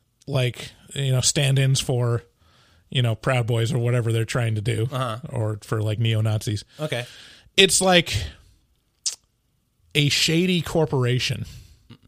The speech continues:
Speaker 2: Mm-hmm.
Speaker 1: that it's like they're paramilitary people that secretly they've been planning this.
Speaker 2: Oh. Like umbr-, like the Umbrella Corps.
Speaker 1: Like Umbrella Corps. And
Speaker 2: Yeah.
Speaker 1: it's not known, like, why,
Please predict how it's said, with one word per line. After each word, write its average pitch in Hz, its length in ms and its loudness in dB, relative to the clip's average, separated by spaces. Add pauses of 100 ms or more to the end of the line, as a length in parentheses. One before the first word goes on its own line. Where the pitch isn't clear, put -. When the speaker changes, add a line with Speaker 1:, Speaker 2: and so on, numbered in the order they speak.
(140)
Speaker 2:
Mm-hmm. 113 560 -12
Speaker 1:
that 139 160 2
it's 143 180 0
like 123 420 -2 (500)
they're 139 240 0
paramilitary 143 1200 2 (760)
people 131 320 0
that 110 200 -2 (460)
secretly 131 600 2
they've 123 180 0
been 110 140 -2
planning 120 420 0
this. - 360 -10 (600)
Speaker 2:
Oh. 101 120 -18 (680)
Like 139 160 -4
umbr-, 127 360 -10
like 143 200 -4
the 139 120 -4
Umbrella 123 420 -6
Corps. - 240 -20
Speaker 1:
Like 151 160 2
Umbrella 147 420 2
Corps. 110 300 -4
And 170 160 4
Speaker 2:
Yeah. 180 60 6
Speaker 1:
it's - 120 2
not 190 220 6
known, 156 480 4
like, 127 200 0
why, 160 440 4